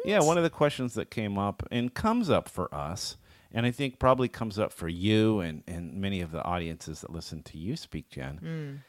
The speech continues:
Speaker 1: is should we always expect to be happy?
Speaker 2: Right. Do we always have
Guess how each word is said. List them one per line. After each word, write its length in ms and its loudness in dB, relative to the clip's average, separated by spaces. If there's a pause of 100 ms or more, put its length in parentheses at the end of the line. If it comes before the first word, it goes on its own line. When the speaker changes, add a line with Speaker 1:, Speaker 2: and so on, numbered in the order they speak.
(340)
Speaker 1:
is 560 2 (540)
should 260 2
we 80 2
always 320 4
expect 400 -8
to 80 -6
be 80 -8
happy? 480 -10 (440)
Speaker 2:
Right. 540 -2 (260)
Do 140 2
we 260 2
always 480 2
have 340 -2